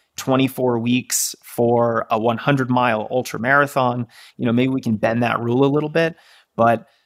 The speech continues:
I, I prefer the twelve to eighteen week cycles and, and just focusing on executing more of those cycles during the year,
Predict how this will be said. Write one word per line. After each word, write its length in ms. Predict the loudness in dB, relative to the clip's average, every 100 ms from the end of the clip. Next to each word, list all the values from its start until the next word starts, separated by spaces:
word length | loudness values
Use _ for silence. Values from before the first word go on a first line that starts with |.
| _ _ _ _ -4
I, 140 | -4 0
I 180 | 0 0
prefer 460 | -4 -6 2 2
the 100 | 2
twelve 560 | -2 -2 2 4 4 0
to 200 | -6 -4
eighteen 420 | -2 -2 0 0
week 220 | 0 -2 0
cycles 640 | 0 0 0 -2 -2 -8 -8
and, 480 | -2 0 2 0 -6 -6
and 220 | -2 0 2
just 420 | 0 -2 -8 -14 _ _ _ _ _ _ _ _ _
focusing 760 | -20 -2 0 0 -2 0 -2 -2
on 640 | -4 -2 0 0 -2 -6 -12 _ _ _ _ -4
executing 760 | -4 -4 -6 0 2 2 -2
more 560 | -2 0 2 2 0 -2
of 200 | -4 -4
those 260 | -4 -2
cycles 460 | 0 -2 -2 -6 -6
during 340 | -2 -2 -2
the 80 | -6
year, 420 | -6 0 0 0